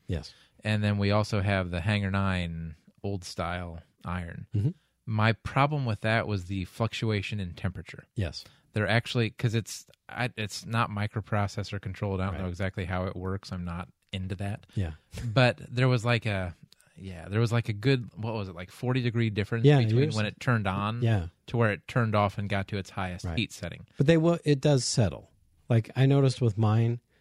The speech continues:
Speaker 1: I have the Hanger nine one also, and so I usually leave it. I never turn it completely off with the dial. I just usually leave it on and just unplug it when I'm done. Um, so when I first plug it in,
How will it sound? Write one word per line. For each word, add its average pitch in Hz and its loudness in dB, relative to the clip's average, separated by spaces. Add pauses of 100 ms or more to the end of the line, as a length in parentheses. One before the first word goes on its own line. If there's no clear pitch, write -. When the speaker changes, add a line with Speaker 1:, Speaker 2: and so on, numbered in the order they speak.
(220)
Speaker 1:
I - 0
have 107 4
the 104 2
Hanger 98 2
nine 95 0
one 90 -2
also, 95 -2
and 95 -4 (100)
so 98 0 (640)
I 123 4
usually 139 8
leave 110 8
it. 113 4 (220)
I 104 2
never 110 2
turn - -6
it 87 -6
completely 90 -2
off 90 -2
with 95 -4
the - -4
dial. 87 -2 (100)
I - -6
just 90 -6
usually 92 -4
leave 90 -2
it 90 -6
on 82 -4
and 80 -8
just 80 -10
unplug 80 -8
it 90 -6
when 92 -6
I'm 95 -4
done. 101 -2 (640)
Um, 90 -2
so - -2
when 113 6
I 104 4 (200)
first 139 4
plug 113 2
it 98 2
in, 101 0